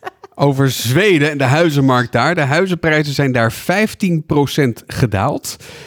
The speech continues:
Speaker 2: Eh, waardoor veel huizenbezitters verlies hebben geleden toen zij hun huizen wilden, wilden verkopen. En dat heeft allemaal te maken met de rente, want die wordt daar, eh, verhoogd in combinatie met de hoge niveaus van huishoudelijke schulden die daar, eh, kennelijk
Speaker 1: Oh
Speaker 2: ook,
Speaker 1: ja, maar dat
Speaker 2: eh,
Speaker 1: hebben we in
Speaker 2: actueel
Speaker 1: Nederland
Speaker 2: zijn.
Speaker 1: ook, hè?
Speaker 2: Ja, precies.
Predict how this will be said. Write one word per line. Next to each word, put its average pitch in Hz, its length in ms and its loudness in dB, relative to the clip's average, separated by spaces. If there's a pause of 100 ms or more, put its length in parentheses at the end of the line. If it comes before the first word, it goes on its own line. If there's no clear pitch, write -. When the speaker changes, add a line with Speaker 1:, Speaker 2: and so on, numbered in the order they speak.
(240)
Speaker 2:
Eh, 120 340 2
waardoor 120 300 0
veel 117 160 2
huizenbezitters 113 580 -2
verlies 139 280 2
hebben 123 200 0
geleden 113 280 2
toen 110 120 -6
zij 104 160 0
hun 101 100 -2
huizen 107 400 -2
wilden, 92 420 0
wilden 92 240 -4
verkopen. 90 580 -4 (420)
En 104 160 -4
dat 95 100 -4
heeft 104 160 0
allemaal 104 220 0
te 98 100 -2
maken 95 280 -2
met 98 220 -2
de 117 160 0
rente, 131 340 2
want 110 140 -2
die 107 100 0
wordt 101 180 -2
daar, 92 240 -2
eh, 92 80 -2
verhoogd 110 500 -2
in 101 100 -10
combinatie 110 760 -2
met 117 320 -2
de 107 100 -4
hoge 156 320 2
niveaus 120 340 0
van 110 140 -6
huishoudelijke 113 600 -2
schulden 220 440 -2
die 185 120 -6
daar, 165 240 -2
eh, 143 140 -4
kennelijk 143 280 -2
Speaker 1:
Oh 196 60 2
Speaker 2:
ook, 180 60 0
Speaker 1:
ja, 170 100 -4
maar 117 80 0
dat 113 100 0
Speaker 2:
eh, 202 60 0
Speaker 1:
hebben 214 200 0
we 226 60 0
in 226 80 2
Speaker 2:
actueel 233 180 0
Speaker 1:
Nederland - 20 -4
Speaker 2:
zijn. 226 140 0
Speaker 1:
ook, 170 80 -4
hè? 202 240 0
Speaker 2:
Ja, 175 60 0
precies. 170 440 -4